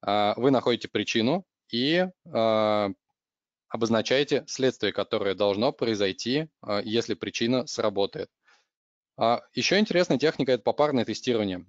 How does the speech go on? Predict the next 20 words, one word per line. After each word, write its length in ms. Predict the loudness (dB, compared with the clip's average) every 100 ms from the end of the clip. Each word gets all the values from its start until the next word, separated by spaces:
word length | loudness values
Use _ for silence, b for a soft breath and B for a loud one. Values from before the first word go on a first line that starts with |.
| _
Есть, 540 | -10 0 2 2 -2 -2
а, 640 | 2 4 4 4 2 0 -4 _ _ _
допущения, 760 | -4 0 0 0 0 0 0 0
основанные 480 | -2 0 0 2 2
на 160 | 2 4
опыте, 400 | 4 2 -4 -4
да, 280 | 0 0 0
многолетних, 760 | 0 0 2 0 0 -6 -8
а, 300 | -4 -2 -2 -6 _
<laughs> 440 | -8 -6 -2 -4 -4 B B B
тестировщиков 640 | -8 0 2 2 0 -4 -4
с 60 |
многолетним 600 | -2 -2 0 0 -2 -2
опытом, 600 | 0 -2 -2 -2 -2 -4
которые 360 | -6 -2 0 -2
тестируют 560 | -4 -4 -2 2 0 -2
на 80 |
протяжении, 680 | -6 -4 -4 -2 0 2 0
наверное, 480 | 0 0 -2 -2 -2
уже, 480 | 0 2 2 0